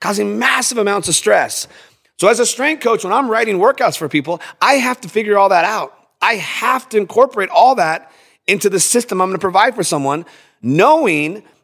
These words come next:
that a program is only as good as the re-, as the recovery they can bring to the table. If a client doesn't have the ability to recover from it, I'm not gonna give them a lot of volume. Now, if I see a client that's in a great state,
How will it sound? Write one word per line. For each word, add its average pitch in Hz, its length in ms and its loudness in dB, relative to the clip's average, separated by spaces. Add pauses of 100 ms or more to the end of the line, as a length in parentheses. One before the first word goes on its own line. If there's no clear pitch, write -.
that 180 160 4
a 185 60 2
program 247 420 0
is 226 220 0
only 302 400 2
as 220 100 -4
good 226 220 4
as 220 100 0
the 190 80 -6
re-, 202 160 -2
as 165 160 0
the 165 80 -6
recovery 208 540 -2
they 185 140 0
can 165 140 -4
bring 160 200 -4
to 156 60 -8
the 147 100 -8
table. 131 360 -2 (920)
If 147 80 2
a 180 60 2
client 220 380 0
doesn't 214 120 0
have 214 100 -4
the 180 40 -6
ability 190 200 -2
to 175 40 -2
recover 170 380 0
from 269 180 -2
it, 302 140 -4
I'm 170 100 -4
not 214 200 -2
gonna 208 140 -2
give 208 160 0
them 202 120 -4
a 190 40 0
lot 202 180 4
of 165 60 -4
volume. 170 460 0 (1700)
Now, 175 160 4
if 165 100 0
I 202 140 2
see 220 200 0
a 208 40 0
client 190 320 0
that's 196 120 -2
in 196 80 -2
a 170 40 0
great 151 280 0
state, 196 560 0